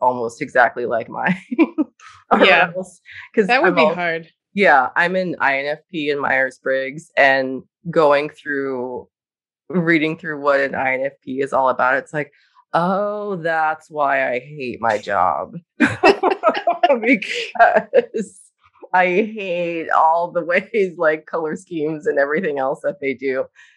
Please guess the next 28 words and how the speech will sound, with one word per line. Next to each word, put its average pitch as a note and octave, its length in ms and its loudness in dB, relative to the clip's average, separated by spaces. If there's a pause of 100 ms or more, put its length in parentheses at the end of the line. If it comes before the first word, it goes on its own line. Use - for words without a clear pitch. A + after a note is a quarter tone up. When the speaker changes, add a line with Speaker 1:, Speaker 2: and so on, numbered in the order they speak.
(160)
Speaker 1:
And C3 440 4
'cause D3+ 120 -6
it's C3+ 200 -8
not B2 240 4
me G#2+ 120 -6
at - 60 -6
all, F#2 200 0
but - 140 -10 (180)
anyway. G#2 340 -8 (500)
But F#3 120 4
Speaker 2:
Well, F#3 120 6
Speaker 1:
yeah, D3+ 80 8
Speaker 2:
I C#3+ 100 6
Speaker 1:
I'm E4 80 2
Speaker 2:
would A4 160 2
follow G3+ 320 -2
what F#3 160 0
you C#4+ 160 0
say F#3+ 260 -6
'cause G#3+ 240 -6
your C4+ 180 -2
websites G3+ 520 -6
are F#3 100 -8
beautiful. A3+ 500 -6
So - 180 -18
Speaker 1:
Oh, A3 420 6
thank A#3+ 260 4
you. B3 160 2